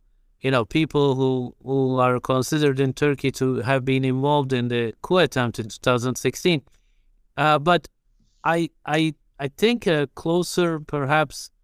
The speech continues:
cooperation based on that trilateral, uh, agreement that was signed between Finland and Sweden and Turkey, uh, it could eventually be resolved.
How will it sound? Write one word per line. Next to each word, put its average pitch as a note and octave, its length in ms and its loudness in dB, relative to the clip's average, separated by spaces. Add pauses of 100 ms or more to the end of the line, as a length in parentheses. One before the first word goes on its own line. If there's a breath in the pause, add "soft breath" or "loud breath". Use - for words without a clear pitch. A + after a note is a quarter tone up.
(240)
cooperation D3+ 720 0
based D3+ 320 0
on D3 160 0
that C3+ 180 0 (380)
trilateral, D3 920 0
uh, C3 300 -2
agreement C3 640 0
that B2 240 0
was C3+ 160 0
signed C3+ 340 0
between C3 340 0
Finland C3+ 440 0
and A#2+ 160 0
Sweden B2+ 340 2
and A#2+ 220 0
Turkey, C3+ 500 0 (720)
uh, B2+ 320 2 (240)
it D3 320 -2
could F#3 180 2
eventually D#3+ 600 0
be C#3 200 0
resolved. B2+ 600 -2